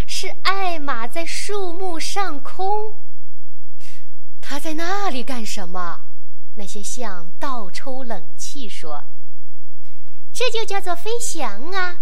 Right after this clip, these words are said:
一只小鸟说：“哦，可怜的艾玛。”一只象说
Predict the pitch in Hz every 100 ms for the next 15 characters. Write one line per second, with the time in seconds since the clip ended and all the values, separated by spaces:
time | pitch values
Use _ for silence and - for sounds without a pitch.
0 | - - - - - - - 202 175 -
1 | - 170 160 - 160 156 - - - -
2 | 285 294 269 240 202 190 - 202 196 170
3 | 190 202 196 180 165 151 - - - -
4 | - - - - - - - - - -
5 | - - -